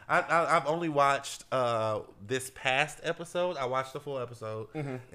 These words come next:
Speaker 1: 'cause I will watch a full episode of this.
Speaker 2: Oh, I could watch Jersey.
Speaker 1: Um,
Speaker 2: Jersey's actually really, really good.
Speaker 1: Uh, Teresa is into it big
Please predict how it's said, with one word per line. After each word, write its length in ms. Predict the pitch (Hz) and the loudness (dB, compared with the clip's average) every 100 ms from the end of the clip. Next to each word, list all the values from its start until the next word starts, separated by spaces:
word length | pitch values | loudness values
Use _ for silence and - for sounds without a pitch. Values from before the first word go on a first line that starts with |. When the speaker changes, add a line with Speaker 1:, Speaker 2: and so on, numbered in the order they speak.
| - | -12
Speaker 1:
'cause 180 | - 123 | -8 -2
I 120 | 123 | 0
will 180 | 120 113 | 2 2
watch 240 | 107 107 | 0 -2
a 60 | 107 | -4
full 180 | 113 92 | -8 -8
episode 300 | 98 110 104 | -8 -10 -8
of 60 | |
this. 80 | - | 2
Speaker 2:
Oh, 80 | 466 | 4
I 100 | 233 | 6
could 160 | 277 190 | 4 2
watch 200 | 190 151 | 0 0
Jersey. 140 | - 135 | 2 2
Speaker 1:
Um, 320 | 117 104 95 | 0 -4 2
Speaker 2:
Jersey's 320 | 190 320 320 | 6 6 4
actually 280 | 143 - 143 | 2 0 -4
really, 300 | 123 139 143 | -2 0 0
really 220 | 131 123 113 | -2 -2 0
good. 40 | |
Speaker 1:
Uh, 320 | 156 143 131 | 2 2 2
Teresa 960 | 123 - 143 160 165 156 127 113 110 113 _ | -2 -4 -2 -2 0 2 2 2 -4 -10 _
is 360 | 123 120 117 113 | -2 0 0 -2
into 500 | 127 123 120 139 120 | -2 -2 -4 -6 -2
it 340 | 113 104 98 | 0 -2 -6
big 540 | 120 117 110 104 98 | -6 -4 -4 -6 -10